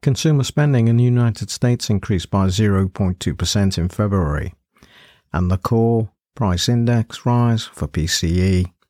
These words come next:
is zero point three percent. It's up four point six percent year on year. Income has climbed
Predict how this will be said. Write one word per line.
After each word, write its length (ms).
is 220
zero 280
point 300
three 240
percent. 460
It's 100
up 140
four 260
point 300
six 260
percent 380
year 240
on 160
year. 320
Income 380
has 100
climbed 600